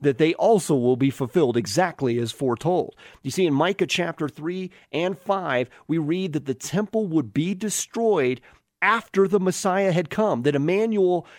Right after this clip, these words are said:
even though he was revealed, would not stop the coming destruction. And then in Daniel chapter nine, he gave us a timeline in verses twenty-five to twenty-seven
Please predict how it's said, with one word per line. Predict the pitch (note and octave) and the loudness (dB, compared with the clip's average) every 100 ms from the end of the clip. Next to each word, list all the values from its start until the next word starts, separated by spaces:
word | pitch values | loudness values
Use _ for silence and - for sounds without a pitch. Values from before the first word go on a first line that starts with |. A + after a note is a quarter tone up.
| _ | _
even | F3+ G#3 A#3 | -2 2 2
though | G#3+ G#3 | 4 4
he | F#3+ G#3 | 2 0
was | G3+ D#3+ | -2 0
revealed, | F#3+ E3+ G#3+ D#3 C3+ C#3 - _ | 0 0 0 2 0 -2 -12 _
would | C#3+ D#3+ C#3+ | 0 0 2
not | D#3+ F#3+ - | 2 0 -2
stop | - G3+ F3 D3 - | -4 -4 -2 -6 -6
the | C#3+ | -6
coming | - E3 D#3+ D3+ | -4 -2 -2 -2
destruction. | C#3 - F#3 E3 - C3 - _ - | -6 -6 -6 -6 -6 -6 -8 _ 0
And | E3 | 2
then | F#3+ G#3+ | 4 2
in | D3 | 0
Daniel | E3 F#3+ G#3+ G3 | 0 0 2 0
chapter | - F#3+ F3 - D#3 | -2 -4 -4 -2 0
nine, | D#3+ A3+ G3+ B2+ D3 - - | 0 0 -2 -2 -4 -12 -6
he | A#3 | -4
gave | F#3+ G3+ G3+ | 0 2 2
us | - - | -2 -6
a | A3 | -8
timeline | - - - A#3 C#4 A3+ D3+ A2+ A#2+ | -10 -14 -6 0 2 4 2 2 -2
in | C3+ | -2
verses | D#3 C3+ - | -4 -4 -8
twenty-five | E3 D#3+ D3+ D#3 C3 | -4 -2 0 0 -2
to | B2+ | -6
twenty-seven | - C3+ A#2 C3 - C#3+ F#3 | -4 -6 -6 -8 -2 0 0